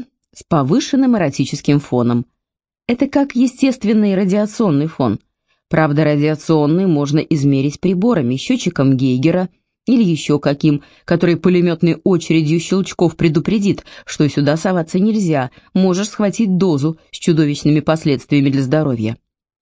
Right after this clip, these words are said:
А вот эротический — это другое дело. Это когда начинаешь чуть иначе смотреть на картины старых голландцев в Эрмитаже. Это когда в летнем саду присаживаешься на скамеечку и любуешься античной скульптурой —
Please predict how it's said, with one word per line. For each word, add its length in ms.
А 140
вот 220
эротический — 760
это 220
другое 340
дело. 360
Это 220
когда 320
начинаешь 540
чуть 340
иначе 420
смотреть 480
на 100
картины 520
старых 360
голландцев 600
в 60
Эрмитаже. 640
Это 160
когда 280
в 40
летнем 340
саду 440
присаживаешься 800
на 80
скамеечку 680
и 60
любуешься 520
античной 420
скульптурой — 720